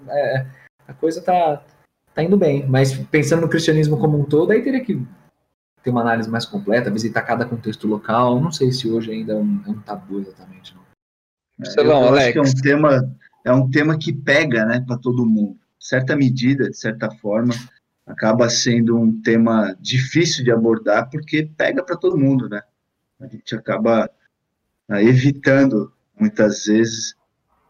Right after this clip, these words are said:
Speaker 2: temas que são mais difíceis, né? Eu, eu, eu, sendo sincero,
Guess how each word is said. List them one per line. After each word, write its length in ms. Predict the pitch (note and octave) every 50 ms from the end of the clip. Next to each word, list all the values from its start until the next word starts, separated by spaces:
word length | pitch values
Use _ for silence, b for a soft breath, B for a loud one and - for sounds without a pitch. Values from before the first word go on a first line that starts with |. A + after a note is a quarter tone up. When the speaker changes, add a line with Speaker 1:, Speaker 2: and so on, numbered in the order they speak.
| _ _
Speaker 2:
temas 280 | - G#2 G2+ G#2+ G#2+ G#2+
que 160 | - - G#2+
são 260 | - - - A2 G#2
mais 300 | G#2 G#2 G2+ G#2 G#2 G#2
difíceis, 680 | A2 A#2 A#2+ - - - G2 - - - F#2 F2 - _
né? 220 | - F2 F2 E2+ G2+
Eu, 220 | B2 C3+ C3 C3
eu, 180 | C3 D#3 D#3+ C3 - -
eu, 180 | - C3 C3+ - _ _ _ _ _ _
sendo 380 | - - - - C3+ C#3 C#3 C#3
sincero, 720 | C#3 - C#3+ C3 - - - A#2+ A2+ B2 B2+ B2+ B2 -